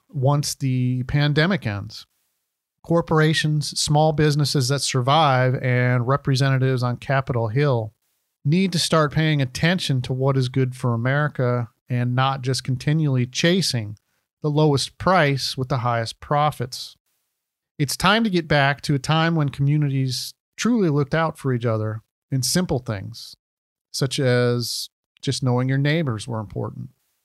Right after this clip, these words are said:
America tends to come together when periods are challenging,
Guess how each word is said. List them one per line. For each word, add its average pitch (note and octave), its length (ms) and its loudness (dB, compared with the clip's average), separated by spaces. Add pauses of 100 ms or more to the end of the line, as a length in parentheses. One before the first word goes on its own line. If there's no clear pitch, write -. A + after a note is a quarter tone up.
(100)
America F3 440 2
tends F3+ 360 0
to - 80 -4
come D#3+ 240 0
together C3+ 640 2 (280)
when C3 180 -2
periods D#3 420 0
are B2+ 80 2
challenging, B2+ 840 2